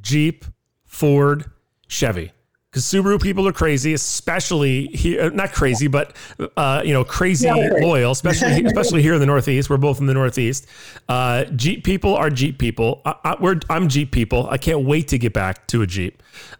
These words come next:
Speaker 1: Um, Ford F one fifty people are Ford F one fifty people. That is the truck they drive, truck after truck after truck.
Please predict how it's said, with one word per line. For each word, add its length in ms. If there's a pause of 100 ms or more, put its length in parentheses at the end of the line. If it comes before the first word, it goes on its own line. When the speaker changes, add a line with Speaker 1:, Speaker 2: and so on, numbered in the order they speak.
Speaker 1:
Um, 520
Ford 600 (140)
F 200
one 140
fifty 340
people 440
are 160
Ford 340
F 220
one 100
fifty 320
people. 360
That 280
is 160
the 80
truck 360
they 120
drive, 460
truck 320
after 240
truck 280
after 240
truck. 380